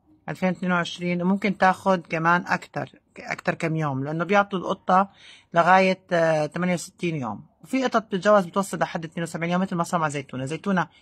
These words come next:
ولادة الماضي سبعين يوم، وهي ولادة اتنين وسبعين يوم. آه، اللي صار إنه بعد ما هي أجهضت، آه، I think إنه أربع أجنة. ما بعرف إذا في شيء لسه باقي ببطنها طبعا ولا لا، لكن لو باقي ممكن تكمل.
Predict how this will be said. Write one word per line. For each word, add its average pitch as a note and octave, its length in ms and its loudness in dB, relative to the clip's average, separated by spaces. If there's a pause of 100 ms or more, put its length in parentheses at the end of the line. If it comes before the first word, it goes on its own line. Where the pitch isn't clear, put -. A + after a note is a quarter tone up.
(160)
ولادة F3+ 240 4
الماضي F3 220 2
سبعين D#3+ 340 -6
يوم، G#3 200 0
وهي F#3 160 -2
ولادة D3+ 200 -2
اتنين D3+ 260 -10
وسبعين C#3+ 460 -10 (640)
يوم. C#3 360 -2 (480)
آه، F3+ 480 4
اللي G3 260 -2
صار D#4+ 260 4
إنه D4 120 6
بعد C#4+ 220 4
ما C4+ 80 4
هي B3+ 480 4 (160)
أجهضت، G#3 540 4 (260)
آه، F#3+ 340 2
I - 20 -4
think G3+ 360 -2
إنه E3+ 220 2
أربع D#3+ 300 2
أجنة. D3 580 -4 (200)
ما F#3+ 80 2
بعرف G3 160 2
إذا F3 100 -2
في F#3 140 -6
شيء F3 180 -4
لسه E3 180 -8
باقي E3 200 0
ببطنها D3 380 -6
طبعا C#3 360 -6
ولا C3 180 -10
لا، G3 200 2 (400)
لكن A3 240 2
لو A#3 160 4
باقي A3 240 4
ممكن A3 320 0
تكمل. F#3+ 520 0